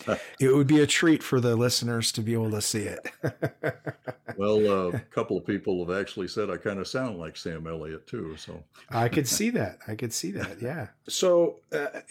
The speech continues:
Speaker 2: you know, I, I definitely wanna get into, to Deemer's Inlet and to your new, new book, uh, The Gray Detective. Uh, but we were chatting before we got started here, and I was pretty impressed with the,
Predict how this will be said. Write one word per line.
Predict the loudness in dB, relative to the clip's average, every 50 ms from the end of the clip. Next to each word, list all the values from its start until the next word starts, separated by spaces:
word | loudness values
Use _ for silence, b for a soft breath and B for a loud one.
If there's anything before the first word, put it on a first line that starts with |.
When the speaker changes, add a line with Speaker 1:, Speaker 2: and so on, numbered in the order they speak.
| -6 -2
Speaker 2:
you | 2 2
know, | 4 4 2 2 0 -2 -6 -6 -2
I, | 0 0 2 4 4 2 4
I | 4
definitely | 4 2 2 2 2 0 2
wanna | 2 2 2
get | 2 2 2 2
into, | 2 0 -2 -2 0 0 0 2 2 0 -2 -4
to | -8 -8 -4 -2 -2 -2 -2
Deemer's | -2 -2 -2 -2 -2 -2 -2 -2 -2 -2 -4
Inlet | -4 -4 -4 -2 0 0 0 -2 -4
and | -6 -8 -6 -6 -6 -6 -6
to | -2 0 0
your | 0 0 0 -2 -2 -2
new, | 0 0 0 0 -2 -4 -8 -12 -10 -6
new | -2 -2 0 0 0 -2 -4
book, | -4 -2 -4 -4 -4 _ -12 -10 -6
uh, | -4 -4 -2 -4 -4 -6 -8 -10 -10 -10
The | -10 -8
Gray | -6 -4 -2 -2
Detective. | -2 -4 -2 -2 -2 0 0 0 0 -2 B B B B B B B B B B
Uh, | 0 0 0
but | 2 2 2
we | 4 4 4
were | 4 4
chatting | 4 2 2 2 2 0
before | 0 -2 0 0 0
we | 0 2
got | 0 0 0 0
started | 0 -2 -2 -2 0 2
here, | 2 4 4 4 2 2 0 0
and | 0 2 4 4 4 4 4 4 2 2 0 -2 -6 _ _ _ -4
I | 0 2 4 4
was | 6 4 4 4
pretty | 2 2 4 4 6 6 4
impressed | 4 2 0 0 2 2 2 2 0 0
with | 0 0 0 0 -2 -6
the, | -8 -2 0 0 0 2 0 0 -2 -4